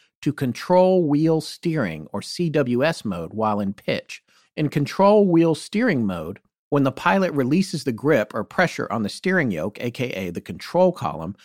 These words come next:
the autopilot will maintain the pitch attitude or angle that the plane is flying in, purposely selected by the pilot normally until the control column is moved again.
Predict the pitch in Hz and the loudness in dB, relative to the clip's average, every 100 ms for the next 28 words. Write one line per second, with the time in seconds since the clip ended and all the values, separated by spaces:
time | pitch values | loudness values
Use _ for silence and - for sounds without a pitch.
0 | _ _ - - 254 - 180 147 127 127 | _ _ 2 4 4 2 0 2 2 2
1 | 151 151 - 165 139 113 - - - - | 2 0 -2 -2 0 -2 -2 -2 -2 -4
2 | 120 117 127 117 110 - 175 202 131 101 | -4 -2 -4 -2 -4 -2 -2 0 0 -2
3 | 98 101 - 104 85 82 - 85 78 - | -4 -8 -6 -6 -6 -10 -10 -8 -8 -12
4 | - 151 _ _ _ _ - 196 190 196 | -16 -18 _ _ _ _ -2 0 0 -2
5 | - 165 139 131 123 123 107 107 104 - | -4 -4 2 2 0 -2 0 0 -2 -2
6 | - 156 101 143 160 120 92 90 - 131 | 0 0 -2 0 0 0 -2 -6 -6 -8
7 | - - 185 175 160 139 160 165 - 92 | -6 0 0 0 -4 -4 0 0 2 -2
8 | 85 92 _ _ _ 110 101 107 113 104 | -2 -6 _ _ _ -6 -2 -2 -2 -4
9 | 95 107 92 78 | -6 -4 -6 -8